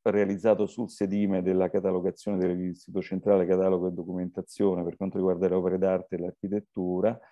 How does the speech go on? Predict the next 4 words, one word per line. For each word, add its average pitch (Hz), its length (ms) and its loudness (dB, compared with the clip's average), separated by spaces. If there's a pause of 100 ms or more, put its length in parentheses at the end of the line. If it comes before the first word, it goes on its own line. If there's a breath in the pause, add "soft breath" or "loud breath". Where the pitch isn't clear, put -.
(760 soft breath)
ehm, 90 1000 2
associando 101 760 2
alle 90 160 2
schede 85 1120 0